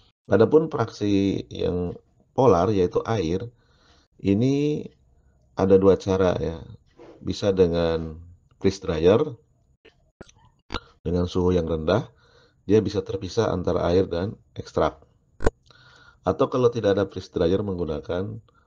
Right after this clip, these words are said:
water bath ya, sendiri ya. Tidak campur dengan ekstrak, eh,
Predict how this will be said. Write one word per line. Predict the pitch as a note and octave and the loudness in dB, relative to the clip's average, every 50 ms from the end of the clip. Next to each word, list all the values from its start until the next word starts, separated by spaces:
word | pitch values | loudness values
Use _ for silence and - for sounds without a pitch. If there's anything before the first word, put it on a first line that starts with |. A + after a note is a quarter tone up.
| _ _ _ | _ _ _
water | - E2+ E2 - F2+ F2 | -4 -2 0 0 0 0
bath | D#2 F#2+ A2 A2 A2 - - - - - - - | 2 2 2 0 0 -6 -20 -20 -20 -14 -10 -10
ya, | E2 E2+ - | -10 -10 -8
sendiri | - F#2+ F2+ F2 F#2+ G2 G2+ F#2+ - - _ _ _ | -6 -4 0 2 2 4 4 2 0 -2 _ _ _
ya. | - D#2+ D#2+ E2 - _ _ _ _ _ _ _ _ _ _ _ _ _ - | -10 -10 -10 -10 -14 _ _ _ _ _ _ _ _ _ _ _ _ _ -6
Tidak | F#2+ F2 E2+ - - | -2 -2 -2 -2 -4
campur | F#2+ F2+ E2+ E2+ G2 G2+ G2 F2+ | -6 -6 -4 -2 -2 -2 0 0
dengan | F2 E2 E2 F2 F#2 F#2 F#2 F2+ G#2+ - _ _ _ _ _ _ _ _ _ _ | -2 -2 -2 -2 -2 -2 -4 -6 -10 -14 _ _ _ _ _ _ _ _ _ _
ekstrak, | - F#2+ - - - - F2 - - - | -8 -8 -8 -6 -6 -8 -8 -8 -10 -14
eh, | - - - D#2 E2 G1+ G1+ G1+ G1+ G1+ G1+ G1+ - - - - - G1+ - | -14 -10 -8 -6 -4 -4 -4 -4 -4 -6 -6 -8 -8 -8 -8 -8 -8 -10 -12